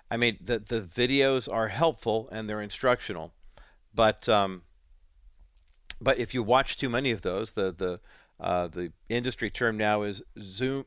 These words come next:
uh, is doom scrolling, and some people kinda get addicted to it. You know, they, they like to see that. They like to hear that. A lot of talk radio, unfortunately, has become that way as well. If you, I was talking with, uh,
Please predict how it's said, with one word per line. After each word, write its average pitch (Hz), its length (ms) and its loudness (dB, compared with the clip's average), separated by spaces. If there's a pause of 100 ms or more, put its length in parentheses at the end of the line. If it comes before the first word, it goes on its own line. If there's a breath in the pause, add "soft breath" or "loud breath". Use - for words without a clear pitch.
uh, 107 120 -2
is 107 180 -8
doom 151 280 -4
scrolling, 90 520 -2 (580 soft breath)
and 117 280 0
some 151 220 0
people 135 380 -2
kinda 120 240 -2
get 113 180 0
addicted 110 440 -6
to 80 120 -10
it. 78 140 -10 (280)
You 98 100 -8
know, 98 60 -6
they, 104 140 -2
they 104 220 -4
like 104 320 -2
to 117 100 -10
see 180 240 -4
that. 98 220 0
They 104 100 -4
like 104 240 0
to 120 100 -8
hear 156 200 -2
that. 107 180 0 (300 loud breath)
A 107 40 2
lot 117 220 6
of 123 80 0
talk 120 320 4
radio, 135 540 4 (180)
unfortunately, 101 720 -4
has - 220 -2
become 104 460 -2
that 98 180 4
way 98 180 0
as 113 140 -8
well. 175 280 4 (220 soft breath)
If - 160 -10
you, 127 100 0
I 120 120 4
was 120 100 -4
talking 113 300 -2
with, 107 200 -6
uh, 98 220 2